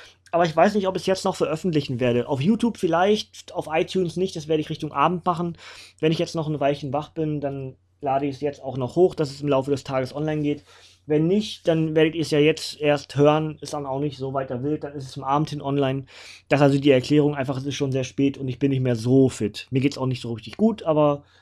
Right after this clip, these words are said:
ich wollte es halt unbedingt noch machen und es hat mir jetzt, jetzt auch wieder Spaß gemacht, drüber zu labern. Obwohl ich jetzt schon wieder viel zu viel drumherum geredet hab, was ich eigentlich gar nicht <laughs> wollte.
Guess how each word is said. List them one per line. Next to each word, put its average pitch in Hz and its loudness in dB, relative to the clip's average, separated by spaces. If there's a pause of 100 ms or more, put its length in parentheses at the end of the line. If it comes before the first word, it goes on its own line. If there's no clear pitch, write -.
(140)
ich 147 -8
wollte 160 8
es - -2
halt 143 -4
unbedingt 147 -2
noch 127 -6
machen 147 0
und 127 -8
es 117 -12
hat - -10
mir 135 0
jetzt, 123 -4
jetzt 139 -4
auch 120 -6
wieder 120 -4
Spaß 135 -6
gemacht, 131 -8
drüber 120 -8
zu 127 -8
labern. 113 -6 (560)
Obwohl 139 4
ich 131 4
jetzt 131 -2
schon 135 -2
wieder 127 4
viel 139 0
zu - -14
viel 143 2
drumherum 131 4
geredet 131 4
hab, 127 -4
was 117 -4
ich 120 -10
eigentlich 113 -2
gar - -6
nicht 120 -2
<laughs> - -16
wollte. 127 -4